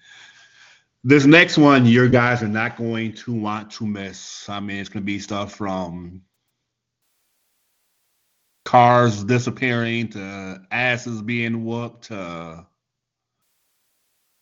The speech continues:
a lot. Um, so, but we're here now.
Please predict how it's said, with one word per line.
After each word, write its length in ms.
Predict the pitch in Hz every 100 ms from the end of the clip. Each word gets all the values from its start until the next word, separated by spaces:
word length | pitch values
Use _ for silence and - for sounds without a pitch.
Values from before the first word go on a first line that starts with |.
| _ _ _ _ _ _ _ _ _ _ _ _ -
a 100 | 110
lot. 440 | 107 95 87 - _ _ _ _ _ _ _ _ _
Um, 720 | 78 82 78 78 - - - _ _ _ _ _ _ -
so, 520 | - 67 65 - _ _ _ _ _ _ _ _ _ 92
but 80 |
we're 140 | 90 85
here 220 | 98 92
now. 300 | 87 -